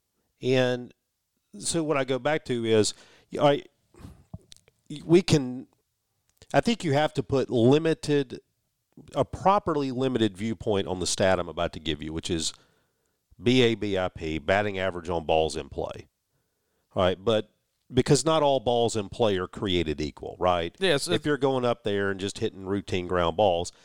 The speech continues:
Speaker 1: But the idea is, as a team, if you're evaluating a player, one of the things you want to look at is, of the non-home runs, non-strikeouts, the time the ball's in play,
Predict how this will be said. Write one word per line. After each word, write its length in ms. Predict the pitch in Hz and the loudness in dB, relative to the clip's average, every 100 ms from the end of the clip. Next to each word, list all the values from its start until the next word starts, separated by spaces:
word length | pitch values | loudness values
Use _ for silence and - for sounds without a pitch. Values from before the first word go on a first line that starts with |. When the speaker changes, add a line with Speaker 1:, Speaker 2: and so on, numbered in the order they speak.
| _ - | _ -2
Speaker 1:
But 120 | 147 135 | -2 0
the 180 | 147 - | -4 0
idea 760 | 143 208 180 139 120 107 104 - | 0 0 -2 -4 0 0 0 0
is, 540 | 110 98 95 95 - _ _ _ _ - - | 2 4 4 2 -4 _ _ _ _ -20 -2
as 320 | 123 120 107 | 0 2 -2
a 120 | - 113 | -6 -8
team, 380 | - 160 151 | -4 -2 2
if 120 | 170 - | 2 2
you're 140 | 131 | -2
evaluating 760 | 107 117 123 127 123 113 110 110 | 0 0 0 0 0 -2 -2 -6
a 60 | |
player, 560 | - - 98 85 82 85 | -6 0 2 4 2 2
one 180 | 110 131 | 0 0
of 60 | |
the 60 | 120 | 0
things 260 | 131 113 | -2 0
you 80 | 107 | 0
want 140 | 113 101 | 2 2
to 60 | |
look 220 | 95 90 | 2 2
at 220 | 87 82 82 | 0 0 2
is, 280 | 80 80 - - _ - _ _ _ _ - | 0 -2 -6 -14 _ -20 _ _ _ _ 0
of 160 | 120 | 2
the 80 | 120 | 0
non-home 640 | 123 139 160 123 143 127 | 0 0 -2 -2 -4 -2
runs, 400 | 113 110 104 - | -2 -2 -2 -4
non-strikeouts, 920 | 113 117 113 - 101 92 87 92 90 - | -4 -2 -4 -4 -2 -2 -2 -2 -4 -4
the 100 | 90 | -6
time 360 | - 127 131 | 0 0 2
the 80 | 113 | 0
ball's 360 | 98 104 107 107 | 0 0 0 -6
in 100 | 95 | -8
play, 400 | - 95 87 | 0 2 2